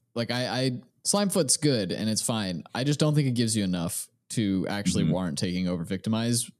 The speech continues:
Speaker 1: While it does work and it gives you the colors you need and stuff, um,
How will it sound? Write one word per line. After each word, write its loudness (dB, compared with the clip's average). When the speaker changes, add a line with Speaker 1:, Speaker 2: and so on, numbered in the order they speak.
Speaker 1:
While 0
it -2
does 0
work -2
and 2
it 0
gives 0
you 2
the 0
colors 0
you 2
need 2
and 2
stuff, 0
um, -2